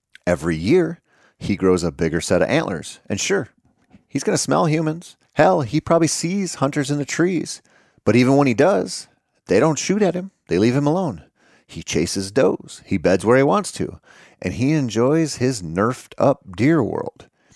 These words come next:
He grows old in that place, learning every year that he's safer and safer.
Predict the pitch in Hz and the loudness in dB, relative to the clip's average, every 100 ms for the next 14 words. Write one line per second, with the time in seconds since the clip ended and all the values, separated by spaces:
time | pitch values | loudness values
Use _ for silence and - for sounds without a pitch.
0 | _ _ - 117 143 175 175 180 214 233 | _ _ -8 -2 2 4 4 4 4 4
1 | 185 104 71 - - - - - - _ | 2 0 -2 -6 -8 -8 -10 -14 -16 _
2 | _ - 92 101 98 - 139 185 185 214 | _ -2 0 2 0 0 4 4 2 0
3 | 220 233 - 101 - - 80 85 - - | 2 0 0 -4 -10 -4 -2 0 -2 0
4 | 82 117 - 185 _ _ 240 196 - 208 | 0 0 -4 -8 _ _ -8 -6 -4 -2
5 | 226 - - _ | -2 -4 -14 _